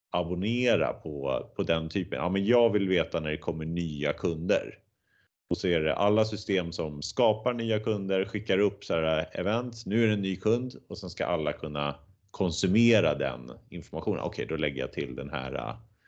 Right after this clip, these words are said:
posten i mitt system också, i kundregistret.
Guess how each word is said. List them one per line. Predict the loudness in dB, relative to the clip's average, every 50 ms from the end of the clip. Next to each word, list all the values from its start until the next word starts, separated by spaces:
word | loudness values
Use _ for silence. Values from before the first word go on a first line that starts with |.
| _ _ _ _ _ _ _ _ _ _ _ _ _ _ _
posten | -4 -4 -4 -4 -2 0 2 2 2
i | 0 2
mitt | 2 2 2 2 0
system | -2 -2 -2 -2 0 0 0 0 0
också, | -2 -2 -2 -4 -2 -2
i | -2 -2
kundregistret. | 0 -2 -2 0 2 2 4 2 2 0 -2 -4 -4 -4 -8